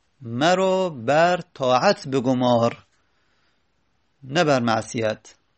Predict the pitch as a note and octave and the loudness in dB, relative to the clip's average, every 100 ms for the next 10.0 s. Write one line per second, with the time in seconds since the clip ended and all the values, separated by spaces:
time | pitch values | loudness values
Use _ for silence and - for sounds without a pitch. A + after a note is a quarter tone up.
0 | _ _ _ - D#3 F3+ E3+ D3 B2+ C3 | _ _ _ -10 -8 -6 -4 -4 -4 -2
1 | C3 A#2 A2 A2 C#3 - C#3+ G3+ F#3+ F3 | -4 -4 -6 0 0 0 -4 -4 -2 -4
2 | D3 D3+ C3+ B2 B2 E3 E3+ D#3+ C3 B2 | -4 -6 -6 -8 -6 -6 -8 -10 -6 -4
3 | A#2+ D3+ D3+ C#3+ B2 B2 C3 C3+ C#3 C3+ | -4 -8 -8 -8 -6 -4 -4 -4 -4 -8
4 | _ _ _ A#2 A#2+ A#2 A2+ C#3 C3+ B2 | _ _ _ -6 -4 -2 -2 -2 -2 -4
5 | - _ _ B2+ A#2+ A2+ A2 G#2 - - | -12 _ _ -12 -4 -2 -2 -4 -12 -18
6 | _ _ _ _ _ _ _ _ _ _ | _ _ _ _ _ _ _ _ _ _
7 | _ _ _ _ _ - _ _ - - | _ _ _ _ _ -20 _ _ -20 -20
8 | - - - - - - - - - _ | -20 -20 -20 -20 -20 -20 -20 -20 -20 _
9 | _ - - _ _ _ _ C#3 A#2 G#2+ | _ -20 -20 _ _ _ _ -18 -16 -16